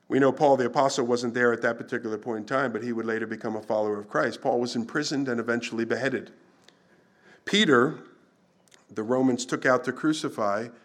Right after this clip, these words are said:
and Peter didn't feel he was worthy to die a death like his master, Jesus. And so he asked them if they would crucify him upside down, which they did, after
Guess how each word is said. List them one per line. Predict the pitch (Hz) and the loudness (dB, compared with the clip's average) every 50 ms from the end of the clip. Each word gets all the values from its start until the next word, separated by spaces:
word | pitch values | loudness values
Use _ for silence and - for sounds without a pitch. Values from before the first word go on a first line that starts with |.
| _ _ _ _ _ _ _ _ _ _ | _ _ _ _ _ _ _ _ _ _
and | 127 120 | -10 -4
Peter | - 196 196 185 165 | -2 2 2 4 4
didn't | 151 156 151 147 | 4 4 2 2
feel | - - 165 156 156 | 0 2 2 2 2
he | 165 156 | 4 2
was | 151 151 147 131 | 0 0 -2 -2
worthy | 135 135 156 165 165 156 147 139 | -2 -2 -2 -2 -2 -2 -2 -2
to | 127 127 | -2 -2
die | 123 127 123 123 131 131 135 | -2 0 0 0 2 0 0
a | 135 131 123 120 | 0 0 -2 -2
death | 120 131 127 127 127 - - | -2 -2 -2 -2 -4 -6 -6
like | 123 120 120 120 | -6 -6 -6 -4
his | - 131 120 120 | -6 -6 -6 -4
master, | 127 120 117 120 120 - - 107 92 | -4 -4 -4 -4 -6 -6 -8 -10 -12
Jesus. | 95 110 120 120 117 113 104 98 - - - - _ _ _ _ _ _ _ _ _ _ | -8 -8 -8 -6 -6 -8 -10 -10 -10 -12 -12 -14 _ _ _ _ _ _ _ _ _ _
And | - - | -12 -6
so | - 139 | -2 2
he | 127 131 131 | 4 6 6
asked | 131 139 143 139 - | 6 6 4 2 0
them | - 123 123 123 120 | -2 0 0 0 0
if | 117 120 117 - | -2 -4 -6 -8
they | - - 107 117 120 | -12 -10 -6 -6 -4
would | 113 117 113 110 - | -4 -4 -6 -6 -4
crucify | - 147 135 - - 135 - 135 120 120 | -4 -4 -4 -4 -6 -4 0 0 0 2
him | 120 120 120 | 2 0 -2
upside | 120 120 - - 123 117 | -2 -4 -2 -2 -2 -2
down, | 123 127 135 123 104 98 | 0 -2 -2 -2 -4 -6
which | 101 104 104 - | -8 -10 -10 -8
they | - 113 117 | -6 -6 -2
did, | 120 135 127 104 - - - _ _ _ _ _ _ _ _ _ _ _ | 0 0 0 0 -4 -10 -18 _ _ _ _ _ _ _ _ _ _ _
after | - 123 151 165 165 - - 110 98 107 135 139 | 0 4 4 4 4 2 -4 -4 -4 -4 -8 -12